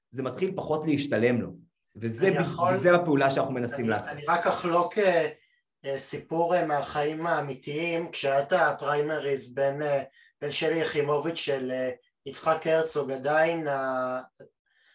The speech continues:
Speaker 2: עדיין הפייסבוק עוד היה יחסית, אה, תמים, מי ידע שזה יגדל לממדים האלה.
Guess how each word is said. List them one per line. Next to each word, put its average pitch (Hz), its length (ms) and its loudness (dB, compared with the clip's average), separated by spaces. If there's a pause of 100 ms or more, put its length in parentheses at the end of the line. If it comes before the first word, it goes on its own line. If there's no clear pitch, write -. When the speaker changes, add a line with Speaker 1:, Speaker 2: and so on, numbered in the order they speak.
(120)
Speaker 2:
עדיין 170 360 2
הפייסבוק 170 520 0
עוד 147 160 2
היה 151 480 4 (100)
יחסית, - 600 -4
אה, 180 260 4
תמים, 143 480 -2
מי 123 280 -6
ידע 139 200 -2
שזה 135 360 -2
יגדל 131 360 -2
לממדים 143 600 -2
האלה. 151 380 0